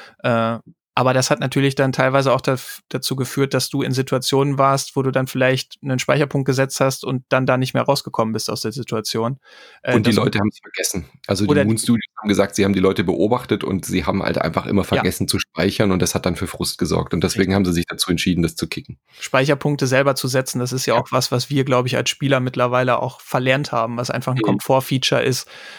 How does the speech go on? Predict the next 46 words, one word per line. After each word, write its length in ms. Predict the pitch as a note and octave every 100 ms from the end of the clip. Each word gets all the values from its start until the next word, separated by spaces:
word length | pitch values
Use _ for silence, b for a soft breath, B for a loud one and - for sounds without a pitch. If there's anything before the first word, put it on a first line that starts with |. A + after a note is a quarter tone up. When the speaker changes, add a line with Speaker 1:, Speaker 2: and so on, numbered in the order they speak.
| B
Speaker 1:
was, 400 | - B2 - - -
ja, 320 | C#3 C3 B2+ -
jedes 240 | C3+ B2+
Spiel 240 | - D3 C3
halt 140 | C3
auch 100 | A#2+
einfach 340 | B2+ B2+ A#2
hat 200 | C#3+ E3
und 80 | C#3
das 160 | B2+ C3+
ist 100 | B2+
ja 80 | A#2+
auch 80 |
vollkommen 380 | - C3 - B2+
in 80 | A2+
Ordnung 380 | B2+ D#3 - C#3+
so. 280 | C#3 C#3 C3+ B B B -
Äh, 160 | C3+
ich 180 | - F3+
war 100 | G3+
am 100 | G3
Anfang 240 | - F#3+ E3+
so, 140 | D#3+ D#3
als 180 | C#3+
ich 240 | D3 C3+ - _
die 200 | B2+ B2+
Preview-Fassung 580 | E3+ G3+ G#3 G3 F#3+
gespielt 340 | F3 - F3 F3+
hab, 100 | F#3
da 180 | C3+ B2
wusste 220 | G#3 G#3+
ich 60 | F#3+
noch 140 | F#3+
nicht 160 | G3+ -
so 140 | G3
genau, 480 | F#3 F3+ F#3+ G3+ G3+
ob 160 | E3 F3+
ich 80 | -
das 200 | E3+ -
gut 180 | G3
finde 220 | - F3+ F3+
oder 180 | E3
nicht, 260 | D#3+ F#3+ - B B
aber 180 | - C#3+
jetzt 280 | C#3 - -
beim 240 | C3+ C3